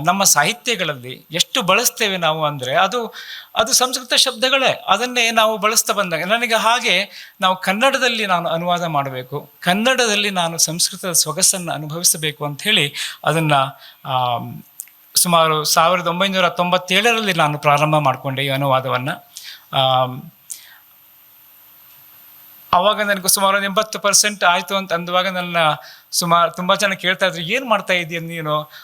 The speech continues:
ಅದ್ರ ಬಗ್ಗೆ ನಾನು ಕೇಳಿದೆ, ನೀನ್ ಮಾ-, ಏನೋ ಮಾಡ್ತಾ ಇದೀಯ ಅಂತ, ಆದ್ರೆ ನನ್ಗೆ ಗೊತ್ತಿಲ್ವಲ್ಲ ಏನ್ ಮಾಡ್ತಾ ಇದೀಯ ಅಂತ, ಯಾಕೆ ನಮ್ಗೆ ಹೇಳ್ಬಾರ್ದು ಅದನ್ನ?" ಅಂತ ಹೇಳುವಾಗ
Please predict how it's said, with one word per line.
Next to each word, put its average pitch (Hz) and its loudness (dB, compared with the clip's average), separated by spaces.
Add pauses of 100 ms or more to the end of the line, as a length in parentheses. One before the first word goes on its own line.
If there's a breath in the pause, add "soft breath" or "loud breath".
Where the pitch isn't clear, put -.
(140 loud breath)
ಅದ್ರ 165 -2
ಬಗ್ಗೆ 190 0
ನಾನು 175 0
ಕೇಳಿದೆ, 247 0
ನೀನ್ 214 -6
ಮಾ-, 180 2
ಏನೋ 196 2
ಮಾಡ್ತಾ 175 0
ಇದೀಯ 175 0
ಅಂತ, 160 -4
ಆದ್ರೆ 165 0
ನನ್ಗೆ 180 -6
ಗೊತ್ತಿಲ್ವಲ್ಲ 214 -2
ಏನ್ 202 0
ಮಾಡ್ತಾ 202 0
ಇದೀಯ 165 -2
ಅಂತ, 151 -4 (380 loud breath)
ಯಾಕೆ 220 2
ನಮ್ಗೆ 202 -4
ಹೇಳ್ಬಾರ್ದು 170 0
ಅದನ್ನ?" 143 -6
ಅಂತ 139 -6
ಹೇಳುವಾಗ 147 0